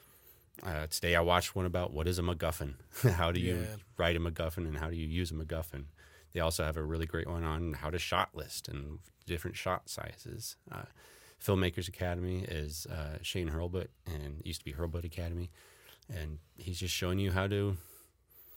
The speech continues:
Speaker 1: use all the lights in the in a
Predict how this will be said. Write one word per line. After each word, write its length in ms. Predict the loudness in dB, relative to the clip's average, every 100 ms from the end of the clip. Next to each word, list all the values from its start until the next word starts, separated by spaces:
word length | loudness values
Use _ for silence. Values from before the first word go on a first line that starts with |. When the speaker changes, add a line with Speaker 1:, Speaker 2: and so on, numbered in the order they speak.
| -20 _ _ _ -20 -20 _ _ _
Speaker 1:
use 320 | 2 4 8
all 140 | 8 6
the 100 | 6
lights 400 | 4 2 0 -2
in 100 | 0
the 160 | 0 -2 -8 _ -6
in 140 | -2
a 220 | -2 -2